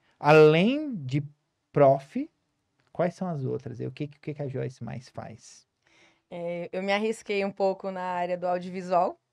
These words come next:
Speaker 2: né? Como influencer. Na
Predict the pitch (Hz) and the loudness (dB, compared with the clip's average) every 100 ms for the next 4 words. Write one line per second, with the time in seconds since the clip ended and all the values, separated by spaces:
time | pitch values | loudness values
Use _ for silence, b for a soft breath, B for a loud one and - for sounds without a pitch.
0 | - 190 202 _ B B B 208 202 202 | -6 -4 -4 _ B B B -4 -4 -6
1 | - 196 190 226 - 294 277 _ _ _ | -8 -6 -6 -6 -8 -10 -12 _ _ _
2 | _ - 190 190 196 196 190 185 180 | _ -8 -2 0 2 0 -2 -2 -4